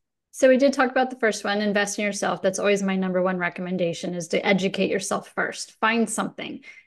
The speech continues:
And yeah, I'm not a believer in stuff, but maybe you are. Maybe you're, you love wine. So you can turn that into a business. It doesn't have to be a hobby. It doesn't have to be an expense. If you love cars, figure out how to make that a business. You know,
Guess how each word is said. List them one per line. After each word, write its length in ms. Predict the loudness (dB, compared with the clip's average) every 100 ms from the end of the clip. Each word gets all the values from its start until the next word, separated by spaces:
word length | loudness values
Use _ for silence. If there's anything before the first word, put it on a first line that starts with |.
| -4
And 580 | -2 -2 -4 -4 2
yeah, 200 | 4 4 2
I'm 180 | 6
not 140 | 6 6
a 60 |
believer 320 | 6 6 6 4
in 160 | 2
stuff, 400 | 0 0 -2 -2
but 100 | -4
maybe 240 | 2 4 4
you 220 | 4 4
are. 160 | 2
Maybe 240 | -2 -2 2
you're, 500 | 4 4 2 0 -2 -8 -6
you 200 | -2 -2
love 320 | 0 -2 -2
wine. 540 | -4 -4 -6 -8 -10
So 280 | 0 4 6
you 300 | 6 4 4
can 160 | 4 2
turn 240 | 2 2
that 160 | 2 0
into 240 | -2 -2
a 60 | 0
business. 460 | 0 -2 -8 -8
It 60 | -4
doesn't 240 | 0 2
have 160 | 2 2
to 80 | 4
be 120 | 4
a 60 | 4
hobby. 360 | 2 2 2
It 80 | 2
doesn't 220 | 0 0
have 140 | -4 -4
to 100 | -4
be 80 |
an 100 | -4
expense. 560 | -6 -6 -2 -2 -2 -10
If 100 | 0
you 120 | 2
love 260 | 4 2 -4
cars, 540 | -2 2 2 0 -4
figure 260 | -2 4 4
out 140 | 4
how 80 | 2
to 60 | 2
make 200 | 0 0
that 140 | -2
a 40 |
business. 520 | 0 0 0 -8 -8 -4
You 80 |
know, 180 | -2 -4